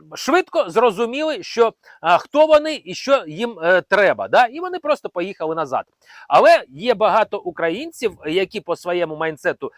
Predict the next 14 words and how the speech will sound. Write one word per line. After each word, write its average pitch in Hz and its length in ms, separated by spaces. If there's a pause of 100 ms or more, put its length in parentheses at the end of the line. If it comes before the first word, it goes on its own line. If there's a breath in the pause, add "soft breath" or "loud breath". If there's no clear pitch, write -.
(140 soft breath)
біженці 190 600
зараз, 254 400
які 170 240
є 135 260
біженцями, 247 680 (280 soft breath)
а 170 340
вони 196 280
приїхали 208 540
в - 80
країни, 226 520 (100)
для, 175 540
які 175 300
побудовані 175 680
для 156 460